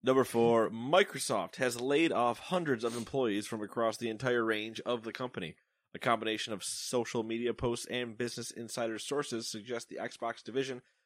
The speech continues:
was among those impacted by the redundancies, although it's not known how many staff have been let go. Studio Alpha, the Microsoft team dedicated to creating wargaming simulations,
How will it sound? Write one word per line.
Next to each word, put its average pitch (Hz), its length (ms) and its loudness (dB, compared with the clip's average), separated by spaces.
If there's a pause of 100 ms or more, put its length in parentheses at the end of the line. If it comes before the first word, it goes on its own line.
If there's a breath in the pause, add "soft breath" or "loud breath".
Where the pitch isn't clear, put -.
was 160 140 0
among 143 460 -2
those 110 240 0
impacted 95 520 -6
by 87 260 0
the 90 120 -8
redundancies, 90 760 -6 (260)
although 117 220 2
it's 110 160 -4
not 117 280 -2
known 95 220 -4
how 98 160 -4
many 92 200 -8
staff 85 420 -8
have 82 200 -8
been 80 180 -12
let 73 200 -14
go. 82 360 -10 (440)
Studio 92 400 0
Alpha, 90 340 -2
the 98 120 -2
Microsoft 90 560 -8
team 98 240 -8
dedicated 90 460 -6
to 92 60 -14
creating 95 360 -6
wargaming 95 560 -8
simulations, 98 720 -6